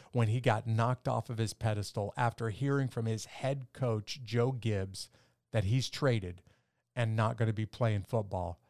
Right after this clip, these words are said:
for Coach Gibbs anymore. Listen to Tom Flick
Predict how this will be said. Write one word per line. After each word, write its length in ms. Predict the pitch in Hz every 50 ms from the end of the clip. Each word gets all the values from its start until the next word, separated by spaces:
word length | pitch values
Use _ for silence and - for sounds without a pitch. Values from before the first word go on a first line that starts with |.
| _ _ _ _
for 460 | - - 127 113 104 101 98 98 98 -
Coach 360 | - - 113 107 98 - -
Gibbs 320 | - 120 110 101 92 92 -
anymore. 460 | 98 95 95 92 92 90 90 87 - - -
Listen 500 | 127 120 127 123 - - 117 101 95 95 -
to 100 | - -
Tom 320 | 101 - - 104 98 95 92
Flick 460 | - 113 107 101 _ _ _ -